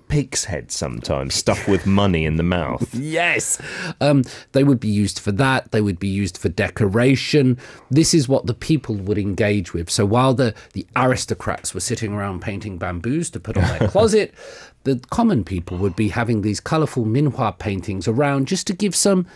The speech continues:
Speaker 2: some energy to their lives.
Speaker 1: Yeah, we talked about, you know, for luck and good fortune recently in Jeju Island, the Dolharubangs, like
Speaker 2: Yeah,
Speaker 1: those
Speaker 2: yeah,
Speaker 1: little
Speaker 2: yeah, yeah.
Speaker 1: grandpa volcanic statues.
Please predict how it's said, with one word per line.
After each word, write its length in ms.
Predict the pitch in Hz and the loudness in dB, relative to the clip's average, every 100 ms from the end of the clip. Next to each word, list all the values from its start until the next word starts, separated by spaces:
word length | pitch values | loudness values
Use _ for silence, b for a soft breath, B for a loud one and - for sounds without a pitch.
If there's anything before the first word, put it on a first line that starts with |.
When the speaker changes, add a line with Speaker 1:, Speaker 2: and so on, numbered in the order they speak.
| B B B _ | B B B _
Speaker 2:
some 200 | - - | -10 -6
energy 560 | 202 220 - 98 78 - | -4 -6 -6 -10 -10 -6
to 100 | - | -2
their 180 | 117 107 | 0 2
lives. 440 | 101 92 80 101 | 0 0 -2 -2
Speaker 1:
Yeah, 640 | 113 135 143 123 78 67 69 | 0 0 0 0 0 -2 -2
we 220 | 95 120 | 0 2
talked 320 | 175 202 339 | 2 0 -2
about, 340 | 190 135 110 - | 0 2 0 0
you 100 | 101 | 2
know, 260 | 92 87 | 2 0
for 220 | 71 - 92 | -2 -2 0
luck 680 | 92 98 98 92 92 - | 2 2 2 2 0 0
and 160 | 90 85 | -2 0
good 180 | 92 87 | 0 -2
fortune 920 | - 95 87 82 - - 85 82 80 | -4 -2 0 -2 -4 -2 0 0 0
recently 680 | 85 87 - 87 76 76 82 | 0 -2 -2 -4 -2 0 0
in 120 | 80 | 0
Jeju 420 | 92 85 - 87 | 0 -2 0 0
Island, 360 | 87 87 78 73 | 2 2 0 0
the 80 | 82 | 0
Dolharubangs, 1080 | 104 101 92 101 101 92 60 55 50 - 120 | 2 2 2 0 0 -2 -4 -8 -12 -4 0
like 160 | 151 | 2
Speaker 2:
Yeah, 120 | 247 | 2
Speaker 1:
those 240 | 87 85 87 | 0 0 2
Speaker 2:
yeah, 40 | |
Speaker 1:
little 160 | 95 208 | 2 4
Speaker 2:
yeah, 60 | 175 | 2
yeah. 40 | |
Speaker 1:
grandpa 560 | 90 90 87 87 80 80 | 2 2 0 0 2 0
volcanic 540 | 82 80 90 80 - | -2 -2 -2 -2 -4
statues. 800 | - 98 98 - - 62 50 - | -4 -2 -2 -4 -6 -6 -6 -10